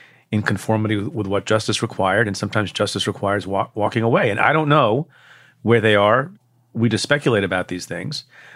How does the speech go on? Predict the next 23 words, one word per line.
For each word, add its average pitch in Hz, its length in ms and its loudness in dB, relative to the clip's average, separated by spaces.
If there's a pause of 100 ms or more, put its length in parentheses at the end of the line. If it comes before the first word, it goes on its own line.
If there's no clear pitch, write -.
But 131 160 4
in 135 100 4
any 196 160 2
event, 101 220 -2
people 143 240 2
are - 20 2
getting 120 220 2
ahead 120 140 2
of 117 60 2
themselves 107 460 0
and 110 100 -2
they're 104 80 0
wondering, 101 300 -2
"Well, 98 80 -4
what 123 180 4
if 120 100 2 (220)
Trump 104 220 -2
gets 95 160 -2
charged? 143 360 2
And 104 100 0
what 107 100 2
if 107 100 -2
he's 92 280 -2